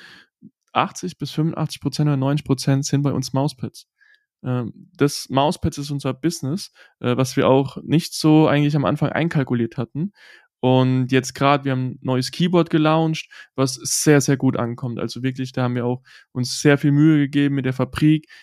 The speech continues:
haben das, es ist quasi schon ein moddetes Keyboard,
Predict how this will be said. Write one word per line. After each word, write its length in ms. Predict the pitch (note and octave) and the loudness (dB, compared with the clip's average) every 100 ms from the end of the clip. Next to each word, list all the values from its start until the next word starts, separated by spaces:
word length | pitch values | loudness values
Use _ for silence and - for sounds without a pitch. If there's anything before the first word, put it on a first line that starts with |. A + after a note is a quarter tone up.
| _ - | _ -4
haben 160 | C3 | 0
das, 360 | C3 C3 - - - | 2 0 -6 -6 -6
es 120 | B2+ | -4
ist 100 | B2 | -8
quasi 380 | - C3+ C#3 C3+ | -2 -2 0 -2
schon 420 | C#3 C3 B2+ - _ - | -2 -2 -4 -8 _ -4
ein 120 | B2 | 0
moddetes 500 | C3 D#3 D#3 B2+ - | 2 2 0 -4 -8
Keyboard, 540 | - E3 E3+ F3 F3 | -8 -4 -2 -2 -4